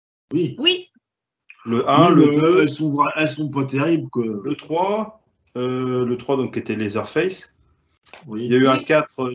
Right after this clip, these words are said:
Speaker 3: nouvelle génération avec, euh, Renée Zellweger.
Speaker 2: Oui.
Speaker 3: Et
Speaker 1: Yes.
Speaker 3: après, on arrive sur, euh, bah,
Speaker 1: Le remake.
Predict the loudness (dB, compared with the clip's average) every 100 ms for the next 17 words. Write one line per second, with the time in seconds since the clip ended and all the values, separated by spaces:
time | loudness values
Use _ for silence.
0 | -8 -2 2 4 4 0 -2 -4 -4 -4
1 | -6 -4 -6 -4 -4 -4 -2 -2 0 0
2 | -4 -10 -14 -16 -16 _ _ -12 -6 -6
3 | -6 _ _ _ _ _ _ _ _ _
4 | _ _ _ 2 6 6 4 -4 -4 2
5 | 2 2 -2 -6 -2 0 0 0 -2 -2
6 | -2 0 0 2 2 2 2 -2 -4